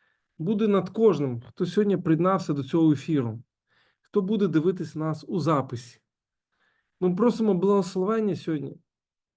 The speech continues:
на народ твій, щоб церква твоя пробудилась,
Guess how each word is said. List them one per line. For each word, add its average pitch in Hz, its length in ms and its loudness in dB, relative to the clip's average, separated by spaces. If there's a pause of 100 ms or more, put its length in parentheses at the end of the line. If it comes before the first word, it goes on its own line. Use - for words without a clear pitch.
(500)
на 170 100 -2
народ 175 340 4
твій, 160 340 -4 (640)
щоб 196 300 2
церква 214 500 -2
твоя 151 440 0
пробудилась, 156 1040 2